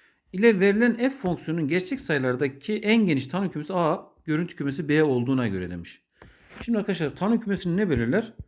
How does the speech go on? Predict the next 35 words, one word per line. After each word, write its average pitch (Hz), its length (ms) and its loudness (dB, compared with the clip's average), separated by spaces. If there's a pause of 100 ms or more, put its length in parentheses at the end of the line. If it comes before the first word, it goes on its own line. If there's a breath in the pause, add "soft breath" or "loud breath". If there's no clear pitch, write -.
(720)
E, 104 280 -4
köklü 123 280 -4
sayılarda 113 520 0
kökün 175 280 -2
içi 131 180 -4
ne 170 40 0
olacak? 147 320 -2
Ka-, 120 140 -8
yani 104 220 -4
çift - 340 -10
kuvve-, 117 320 -8
kuvvetin 104 380 -4
içi, 233 400 -2 (840 soft breath)
e, 98 640 -2
sıfırdan 180 440 0
büyük 156 160 2
olmak 98 200 -2
zorunda. 95 440 -8 (200)
Bir 208 400 0
küçük - 260 -12
eşittir 151 640 -6
x - 200 -6
kare 92 220 -4
olur. 107 280 -6 (500 soft breath)
Karesi 247 460 2
birden 233 280 0
küçük - 280 -16
veya 185 160 0
eşit 180 240 -6
olan 139 180 -2
sayılar 151 400 0
nedir? 180 340 0
Eksi 170 400 -6
bir 208 160 0
ile 117 440 0